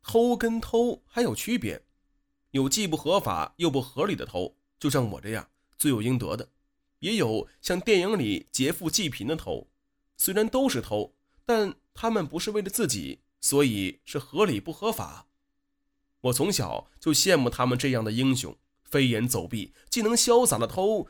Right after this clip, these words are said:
又能成为人们敬仰的英雄。“哎，那是电影，你也太天真了。”我那时候还小，不明白，可我长大后就更糊涂了。有的拿叫偷，有的偷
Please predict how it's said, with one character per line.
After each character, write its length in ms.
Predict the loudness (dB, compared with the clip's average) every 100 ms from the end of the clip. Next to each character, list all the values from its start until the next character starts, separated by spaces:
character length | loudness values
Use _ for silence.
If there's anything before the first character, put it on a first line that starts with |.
| _
又 160 | 2 4
能 160 | 4
成 160 | 2 4
为 100 | 4
人 160 | 2
们 140 | -2 0
敬 240 | 0 0
仰 100 | 0
的 80 | 0
英 240 | -2 0
雄。 220 | -2 -4 -10 _ _ _ _ _ _ _ _ _
“哎， 300 | -6 -6 -8 -8
那 100 | -8
是 120 | -4
电 200 | -2 -2
影， 60 | -4 -14 -18 _
你 140 | -2 2
也 80 | 4
太 220 | 4 2
天 180 | 0 -4
真 120 | -6
了。” 220 | -6 -16 _ _ _ _ _ _ _ _ _
我 200 | -6 -2
那 160 | -2 -2
时 120 | -2
候 60 | -4
还 140 | -4
小， 400 | -4 -6 -8 -10 _ _
不 80 | -8
明 240 | -6 -4
白， 180 | -6 -6 _ _ _ _ -4
可 120 | 2
我 100 | 4
长 220 | 4 2
大 160 | 2 2
后 420 | 2 0 0 _ -4
就 160 | -2 0
更 280 | 0 0
糊 220 | -2 -4 -6
涂 140 | -4
了。 180 | -6 -10 _ _ _ _ _
有 180 | 4 4
的 160 | 6 2
拿 460 | 0 0 -2 -2 _
叫 220 | 0 0
偷， 380 | 0 -2 -2 -2 _ _ 0
有 120 | 2
的 160 | 2
偷 480 | 0 4 4 4 -2